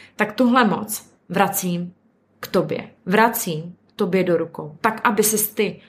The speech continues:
mohla vědomě vybírat, kdy si dáš čokoládu, ale kdy řekneš: „Ne, děkuju, nechci.“ Moc k tobě tak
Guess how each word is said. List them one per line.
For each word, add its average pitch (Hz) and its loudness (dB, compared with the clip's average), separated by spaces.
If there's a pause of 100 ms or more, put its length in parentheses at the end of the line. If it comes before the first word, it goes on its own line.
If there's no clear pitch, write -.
mohla 208 6
vědomě 208 4
vybírat, 180 -2
kdy 202 0
si 220 2
dáš 226 2
čokoládu, 175 0
ale 214 0
kdy 202 2
řekneš: 226 0
„Ne, 277 0
děkuju, 233 -2
nechci.“ - -4 (540)
Moc 277 4
k - -12
tobě 220 2
tak 240 2